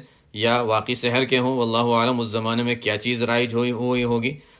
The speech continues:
"قَالُوا انما انت مِنَ المسحرین"، لوگوں نے کہا، "آپ پر تو جادو کر دیا گیا ہے۔" اور "وَمَا انت الا بَشَرٌ مِثْلُنَا"،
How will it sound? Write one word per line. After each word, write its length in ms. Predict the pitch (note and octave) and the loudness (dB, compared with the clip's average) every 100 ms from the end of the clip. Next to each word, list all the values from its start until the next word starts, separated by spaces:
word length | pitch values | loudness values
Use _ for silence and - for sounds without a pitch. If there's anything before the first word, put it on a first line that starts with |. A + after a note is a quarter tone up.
| - | 2
"قَالُوا 340 | C3 D3 F#3+ | 6 6 4
انما 320 | F#3 F3+ F3 E3 | 0 0 4 4
انت 260 | D#3+ D3+ | 4 2
مِنَ 180 | D3 C#3+ | 2 2
المسحرین"، 680 | C3+ B2+ C3 B2+ B2+ B2+ B2+ | 2 0 -2 0 0 0 2
لوگوں 240 | A#2+ B2+ | 2 2
نے 100 | B2 | 0
کہا، 220 | A#2 A#2+ A2 | 0 2 2
"آپ 140 | A2 | 0
پر 100 | A#2 | -2
تو 120 | A#2+ | -2
جادو 280 | G2+ G2 G2+ | -2 -2 -4
کر 160 | F#2+ E2+ | -6 -6
دیا 200 | F2 E2+ | -6 -8
گیا 160 | D2+ | -10
ہے۔" 220 | D#2 - _ _ _ _ _ _ _ _ _ _ _ _ _ _ _ _ _ _ _ _ _ _ _ _ - | -12 -20 _ _ _ _ _ _ _ _ _ _ _ _ _ _ _ _ _ _ _ _ _ _ _ _ 0
اور 440 | B2+ B2+ A2+ G2 F2+ _ | 4 6 4 0 -10 _
"وَمَا 320 | A2 A2 G#2+ | -6 -2 -2
انت 320 | G#2+ A#2+ G#2+ G#2 | -2 -4 -6 -6
الا 460 | G2+ G#2 G2+ G2 | -4 -4 -2 -4
بَشَرٌ 300 | F#2 G#2 G2+ | -4 -4 -4
مِثْلُنَا"، 720 | F#2+ F#2 F2+ - F2+ F#2+ F2 | -6 -8 -10 -10 -8 -6 -6